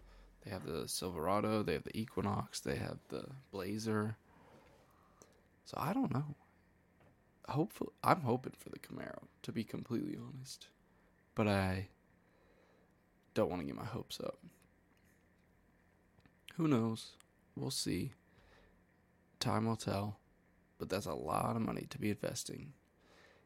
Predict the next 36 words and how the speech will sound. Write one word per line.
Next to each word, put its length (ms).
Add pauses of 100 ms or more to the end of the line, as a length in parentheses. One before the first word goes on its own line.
into 180
a 60
V 220
eight. 180 (1700)
Next 240
up, 100 (320)
we 80
have 320 (100)
a 60
little 360
bit 180
of 80
an 120
update. 540
Nothing, 420
like, 240
crazy. 800 (120)
It's 120
just 220
a 40
couple 280
pictures 640 (560)
of 380
the 100
new 160
Mazda 480
C 240
X 200
ninety. 640 (320)
We 60
talked 240
about 180
this 200
last 400
week. 280 (840)
Um, 540